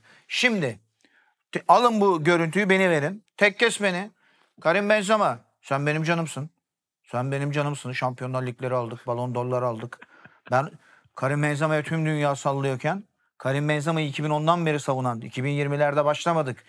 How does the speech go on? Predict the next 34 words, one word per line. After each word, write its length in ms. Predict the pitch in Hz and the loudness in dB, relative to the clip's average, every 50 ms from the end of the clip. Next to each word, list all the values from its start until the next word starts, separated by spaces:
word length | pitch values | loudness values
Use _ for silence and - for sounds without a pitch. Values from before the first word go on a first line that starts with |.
| _ _ _ _ | _ _ _ _
iki 220 | - 117 - 147 | -8 -8 -4 -4
bin 80 | 143 156 | -2 0
onlarda 480 | 151 151 151 151 151 151 151 156 160 151 | 0 0 2 2 2 2 4 4 2 2
başladık 440 | 151 139 - - 123 110 117 120 - | 2 0 0 -4 -8 -8 -8 -10 -4
ama 460 | - 139 151 160 160 151 135 117 104 104 - _ _ _ _ _ _ _ _ _ _ _ _ _ _ _ _ _ _ _ _ _ _ _ _ _ _ _ | 0 2 2 4 4 2 2 0 -4 -8 -16 _ _ _ _ _ _ _ _ _ _ _ _ _ _ _ _ _ _ _ _ _ _ _ _ _ _ _
ben 280 | 131 127 123 123 123 110 | -4 -4 -2 -2 -2 -4
burada 240 | 117 117 110 120 110 | -8 -6 -6 -8 -8
payı 420 | - 120 120 117 117 117 117 117 | -4 -4 -4 -2 -4 -6 -8 -8
Karim 280 | - 117 117 120 123 120 | -8 -8 -8 -6 -8 -8
Benzema'ya 420 | 120 113 110 117 110 110 117 139 | -8 -8 -10 -10 -12 -10 -10 -8
vermem. 260 | 160 165 160 139 113 107 | -8 -8 -10 -10 -12 -12
Bunu 140 | 113 120 | -10 -10
herkes 340 | 123 120 110 - 120 107 101 | -10 -10 -10 -12 -16 -18 -16
görüyor 240 | 101 101 101 101 95 92 95 95 | -18 -18 -18 -18 -20 -20 -20 -20
zaten. 180 | 92 - - - - _ _ _ _ _ _ _ _ _ _ _ - | -20 -20 -20 -20 -20 _ _ _ _ _ _ _ _ _ _ _ 0
Bir 80 | 302 | 0
sene 300 | - - 285 269 254 247 | 4 4 4 4 4 4
önce 220 | 247 247 226 247 214 | 2 4 2 2 2
söyledi 380 | - 233 214 202 196 185 185 | 4 2 2 2 2 0 0
bu 80 | 185 175 | -2 -2
söz. 200 | - 247 - 135 294 339 311 285 277 | -2 -4 -4 -4 -6 -8 -8 -2 0
Bak, 180 | 226 156 123 - _ _ _ _ _ _ _ _ _ - 175 | 0 0 0 -4 _ _ _ _ _ _ _ _ _ 4 6
ver 380 | 254 320 330 320 302 240 220 | 6 8 6 4 2 -2 -2
cümleyi. 520 | 208 233 254 247 240 240 233 247 285 285 - _ _ _ _ - - | -2 0 0 2 2 2 2 2 -2 -6 -12 _ _ _ _ -2 4
Komple 340 | - 285 330 330 269 294 294 285 | 4 6 6 6 6 4 6 6
ver 120 | 277 277 277 | 6 4 4
geri 240 | 262 254 240 240 | 4 4 4 4
bana. 280 | 233 226 226 240 254 - _ _ _ _ _ _ _ | 4 4 2 0 -2 -4 _ _ _ _ _ _ _
Komple 380 | - 240 285 311 320 294 285 285 | 4 4 4 4 6 6 6 8
ver 260 | 285 285 277 262 226 | 8 4 4 2 2
Karim 240 | 233 247 247 233 226 | 2 2 2 4 2
Benzema'yı. 480 | 233 226 208 226 220 214 220 240 247 - _ _ _ _ _ _ _ _ _ _ _ _ _ _ | 0 2 2 0 0 0 -2 -4 -6 -12 _ _ _ _ _ _ _ _ _ _ _ _ _ _
Ver 200 | 147 175 240 277 | 6 6 6 8
komple 360 | - 311 311 285 311 320 277 | 6 6 6 6 4 2 2